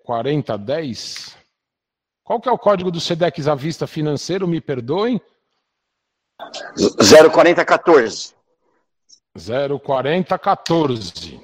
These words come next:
Speaker 1: Tá vendo? Ó, aí ele traz o código financeiro, né? Então, isso daí é um negócio, então vamos lá, S A cinco. Zero doze zero três zero zero um.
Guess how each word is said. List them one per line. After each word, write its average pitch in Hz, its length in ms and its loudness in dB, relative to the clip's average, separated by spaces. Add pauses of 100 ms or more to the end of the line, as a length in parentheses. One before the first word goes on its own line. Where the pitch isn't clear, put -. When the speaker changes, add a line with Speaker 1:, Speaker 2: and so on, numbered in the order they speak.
(160)
Speaker 1:
Tá 82 100 -16
vendo? 104 260 -8
Ó, 95 600 -4
aí 87 260 -10
ele 127 140 -6
traz 139 560 -6 (800)
o 156 120 -6
código 147 540 -2
financeiro, 131 960 -2 (680)
né? 175 360 0
Então, 160 520 2 (320)
isso 160 340 -8
daí 180 520 -2
é 175 180 -4
um 190 120 0
negócio, 175 600 -4
então 165 300 -4
vamos 151 280 -4
lá, 113 160 -8
S 135 380 -8
A 170 340 -4
cinco. 139 760 -2 (1000)
Zero 110 640 -8
doze 110 500 -10
zero 104 400 -10
três 127 460 -8
zero 135 280 -6
zero 123 380 -8
um. 123 360 0